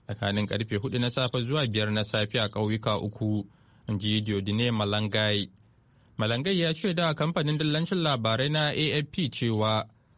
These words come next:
a ƙauyen Manyala mun gano gawarwaki bakwai, sannan a Opi akwai gawarwaki takwas da suka haɗa da mata bakwai.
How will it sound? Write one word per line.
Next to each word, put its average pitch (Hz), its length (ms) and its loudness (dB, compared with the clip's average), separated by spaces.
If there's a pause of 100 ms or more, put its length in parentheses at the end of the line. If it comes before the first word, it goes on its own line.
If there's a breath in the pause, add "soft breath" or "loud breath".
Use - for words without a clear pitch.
a 110 80 -4
ƙauyen 107 320 0
Manyala 113 640 0
mun 123 160 0
gano 123 320 0
gawarwaki 120 640 0
bakwai, 107 480 0 (340 soft breath)
sannan 104 380 0
a 101 60 0
Opi 101 360 0
akwai 110 300 0
gawarwaki 120 580 0
takwas 107 520 -2 (340 soft breath)
da 104 80 -4
suka 107 240 -4
haɗa 110 320 0
da 104 80 0
mata 107 400 2
bakwai. 107 540 0